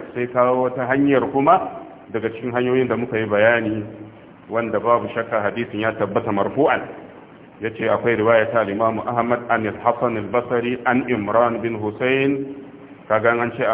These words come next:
Imran bin Husayn sahabi ne, saboda haka hadisi ya zama marfu'an. La nikaha illa bi waliyyin wa shahidain. Aure baya inganta sai ta hanyar waliyi da kuma shaidu biyu.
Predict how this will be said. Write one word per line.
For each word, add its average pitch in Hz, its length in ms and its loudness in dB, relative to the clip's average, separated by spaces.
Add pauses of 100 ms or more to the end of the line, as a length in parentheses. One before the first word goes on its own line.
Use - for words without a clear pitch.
(200)
Imran 120 320 2
bin 123 160 -4
Husayn 131 320 -4
sahabi 107 480 -2
ne, 98 80 -6
saboda 113 320 0
haka 117 240 -4
hadisi 123 240 -4
ya 113 160 4
zama 117 160 0 (120)
marfu'an. 101 520 -2 (440)
La 120 380 4
nikaha 123 720 2
illa 117 320 0
bi 113 80 -4
waliyyin 117 400 -4
wa 101 80 -2
shahidain. 92 640 -6 (800)
Aure 117 320 4
baya 123 240 4
inganta 113 480 -2
sai 113 100 -6
ta 117 140 -6
hanyar 120 240 -2
waliyi 107 360 -2
da 101 120 -2
kuma 113 400 2 (100)
shaidu 98 460 -6
biyu. 101 240 -6